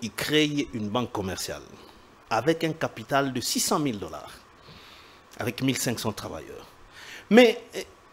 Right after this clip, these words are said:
regardez, il n'y a pas longtemps, nous étions aux élections.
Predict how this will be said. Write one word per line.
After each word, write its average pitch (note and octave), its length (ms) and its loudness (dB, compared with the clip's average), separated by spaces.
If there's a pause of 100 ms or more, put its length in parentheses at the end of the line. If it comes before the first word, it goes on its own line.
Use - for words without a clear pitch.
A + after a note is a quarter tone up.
(160)
regardez, A3+ 600 10 (220)
il F#3+ 40 4
n'y G#3 60 8
a G#3 40 6
pas C4+ 200 10
longtemps, E3+ 340 4
nous B2+ 160 0
étions A2+ 240 -2
aux A2 40 -2
élections. D#3+ 480 -2